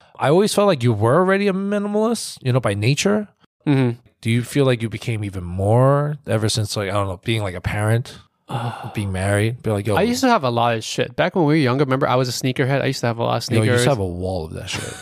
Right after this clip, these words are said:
Speaker 1: I remember that.
Speaker 2: I think only later in my life, I just didn't wanna deal with shit anymore.
Speaker 1: Right.
Speaker 2: The strange thing is, you would think that having, uh, buying a house and having more space,
Speaker 1: Right, right,
Speaker 2: I
Speaker 1: right.
Speaker 2: felt like I wanted less stuff,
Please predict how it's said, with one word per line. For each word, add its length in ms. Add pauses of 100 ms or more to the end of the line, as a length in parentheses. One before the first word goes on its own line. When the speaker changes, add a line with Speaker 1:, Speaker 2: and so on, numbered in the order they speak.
(160)
Speaker 1:
I 80
remember 260
that. 340
Speaker 2:
I 60
think 180
only 360
later 200
in 80
my 120
life, 200
I 60
just 180
didn't 160
wanna 180
deal 180
with 120
shit 160
anymore. 400 (140)
Speaker 1:
Right. 300 (120)
Speaker 2:
The 140
strange 380
thing 160
is, 180
you 80
would 120
think 180
that 180
having, 380
uh, 420 (140)
buying 240
a 40
house 240
and 60
having 200
more 140
space, 600 (320)
Speaker 1:
Right, 180
right, 140
Speaker 2:
I 120
Speaker 1:
right. 80
Speaker 2:
felt 200
like 160
I 80
wanted 340
less 320
stuff, 540